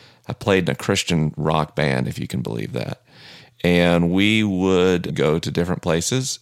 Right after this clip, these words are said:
and play. And one of those was a Pentecostal church. And we started playing a set like any other set. And, uh, people reacted at first in a way that we thought we were doing really well because, you know, lots of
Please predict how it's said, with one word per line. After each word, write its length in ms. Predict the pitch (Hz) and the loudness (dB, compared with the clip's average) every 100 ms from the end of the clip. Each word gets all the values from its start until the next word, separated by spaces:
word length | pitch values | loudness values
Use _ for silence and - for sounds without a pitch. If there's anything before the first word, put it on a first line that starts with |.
| - | -2
and 460 | 82 85 90 92 | 0 2 2 0
play. 500 | - 117 156 120 - - _ - - - - - _ - | 0 0 2 0 -4 -10 _ -20 -20 -20 -20 -20 _ 0
And 200 | 98 95 | 2 4
one 160 | 110 | 4
of 80 | 143 | 4
those 480 | 120 90 101 117 - | 4 4 4 2 -2
was 760 | 82 82 82 78 78 78 80 - - | -4 0 2 4 2 0 -2 -4 -2
a 180 | 82 80 | 0 0
Pentecostal 540 | 87 85 87 87 101 | 0 0 0 0 0
church. 520 | - 156 - - - - - | 0 0 -2 -6 -12 -14 -4
And 240 | 85 80 | 0 2
we 80 | 87 | 0
started 280 | 87 87 87 | 0 0 0
playing 260 | 90 87 85 | 0 0 2
a 60 | 82 | 0
set 320 | - 95 - | 0 0 0
like 220 | - - | -4 -4
any 180 | 76 78 | -2 0
other 200 | 78 80 | 0 2
set. 460 | - 95 120 - - - - - - _ - | 2 2 0 -4 -12 -20 -20 -20 -20 _ -4
And, 760 | 85 73 64 67 65 60 - - | 0 0 0 -2 -2 -4 -6 -8
uh, 160 | 73 67 | -6 -6
people 420 | - 87 - 92 | -4 -4 0 0
reacted 760 | 85 85 87 87 95 92 95 - - - _ _ - | 2 2 0 -2 -2 -2 -2 -8 -18 -20 _ _ -4
at 120 | 170 | -4
first 420 | - 143 175 180 | -2 0 2 2
in 60 | 107 | 2
a 40 | |
way 160 | 101 104 | 4 4
that 200 | - 82 - _ 87 | 2 -2 -12 _ -10
we 160 | - 120 | -2 -2
thought 260 | - 101 87 | 2 2 4
we 100 | 98 | 4
were 100 | 98 | 4
doing 200 | 107 107 | 4 4
really 280 | 123 139 | 4 4
well 420 | 127 151 175 - 78 | 4 2 2 0 0
because, 460 | - 90 78 - | -2 0 0 0
you 120 | - | -2
know, 160 | 87 - | -2 -2
lots 260 | 78 76 | -2 -2
of 140 | 95 | -2